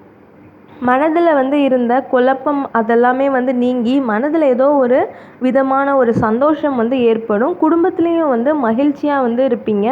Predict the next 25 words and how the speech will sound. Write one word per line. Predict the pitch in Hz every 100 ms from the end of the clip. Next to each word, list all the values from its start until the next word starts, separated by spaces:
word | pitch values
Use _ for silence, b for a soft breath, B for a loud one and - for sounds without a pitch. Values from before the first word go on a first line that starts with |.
| 339 B B B
அதே | 214 220 285
மாதிரி | 269 247 247 262
வெளிநாட்டு | 240 254 277 277 269
பயணம், | 247 233 226 226 226 226 B B B - - -
வெளிநாட்டு | 247 269 277 277 269 277 277 -
பயணம், | - 233 233 240 247
வெளிநாடு | 220 247 262 262
மட்டும் | 247 240 285 269
இல்லாம | 247 214 254 311
வெளியூர் | 240 247 269 285 254
பயணங்கள், | 247 226 220 220 220 233
இது | 233 214
எல்லாமே | 220 240 254 269
வந்து | 262 226 294
உங்களுக்கு | 247 226 220
வந்து | 208 226 359 B B -
இந்த | 247
காலகட்டத்துல | 240 233 233 240 220 214 214 220
வந்து | 202 214 294
பூர்த்தியாகும். | 262 247 240 214 190 185 311
இது | 269 254 262
வந்து | 240 294
உங்களுக்கு | 320 262 233 214
ஒரு | 226 381 -
சிறப்பானவே, | 262 277 277 262 247 240 220